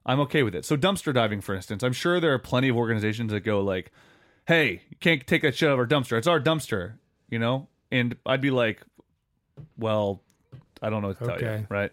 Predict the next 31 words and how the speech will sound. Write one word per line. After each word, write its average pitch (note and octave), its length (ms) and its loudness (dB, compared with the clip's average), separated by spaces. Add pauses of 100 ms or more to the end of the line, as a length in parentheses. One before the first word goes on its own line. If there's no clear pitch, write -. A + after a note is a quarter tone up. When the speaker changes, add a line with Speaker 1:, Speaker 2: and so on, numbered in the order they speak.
Speaker 1:
Yeah, G2 180 -4
I F#2 40 -2
Speaker 2:
Yeah. F#2+ 60 -2
Speaker 1:
mean, G2+ 120 -4
it's, - 200 -8
it's, G#2 240 -8
you A2 60 -4
know, F#2 200 -6 (160)
that G2+ 200 -6
you A2 100 -4
threw C#3+ 200 -2
this C#3+ 160 -2
away. A#2 560 2 (640)
What's A2 180 -2
going G#2 180 -4
on, F2+ 140 -8
right? G#2 180 0
Speaker 2:
The B2+ 80 -2
Speaker 1:
But C#3 160 4
Speaker 2:
dumpster A#3+ 240 0
should E3+ 180 0
be C#3+ 80 2
public. G2 540 -8 (240)
Speaker 1:
dumpster C#3 380 -2
should A#2+ 160 -2
be G2 100 -6
public, - 180 -6
Speaker 2:
Once E3 200 2
it F#3 80 -2
Speaker 1:
right? - 80 -8
Speaker 2:
enters C#3 640 -2